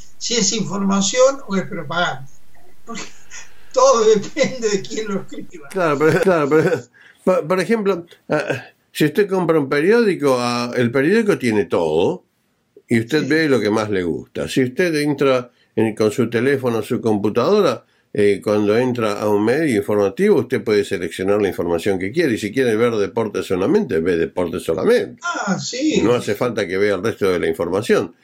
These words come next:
Speaker 1: Incluso
Speaker 2: Eh,
Speaker 1: antes los diarios se, se diferenciaban entre ellos mismos por la importancia que le daban a los temas supuestamente más serios y lo que se dedicaban al deporte. Por ejemplo, los ra-, la, la,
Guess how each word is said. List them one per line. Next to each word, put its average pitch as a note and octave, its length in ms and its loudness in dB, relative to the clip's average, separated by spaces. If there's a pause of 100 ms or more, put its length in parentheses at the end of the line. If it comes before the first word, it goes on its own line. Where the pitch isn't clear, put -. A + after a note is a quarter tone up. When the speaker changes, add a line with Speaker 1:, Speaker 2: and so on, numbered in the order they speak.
Speaker 1:
Incluso E4+ 480 0
Speaker 2:
Eh, C#4 140 4
Speaker 1:
antes C#4+ 220 4
los G3 160 6
diarios A3 460 2
se, F3+ 380 -2
se D#3 720 -4
diferenciaban F3+ 880 2
entre D#3+ 340 -2
ellos F3+ 240 2
mismos D3 560 -4 (520)
por G3+ 220 6
la F#3+ 300 8
importancia F#3+ 640 2
que F3+ 80 0
le F3+ 80 0
daban G#3+ 420 4
a - 20 2
los D3+ 160 -4
temas G3+ 600 2 (420)
supuestamente A3+ 800 0
más F#3+ 300 4
serios F3+ 640 0 (120)
y G3 100 -6
lo F#3+ 120 -2
que F3+ 60 -6
se D#3 140 -4
dedicaban G3+ 420 4 (120)
al F3 40 -2
deporte. E3+ 560 2 (800)
Por F3 100 -2
ejemplo, G3 440 2
los F#3 200 6
ra-, G3 280 2
la, F3+ 380 2
la, F3 220 -6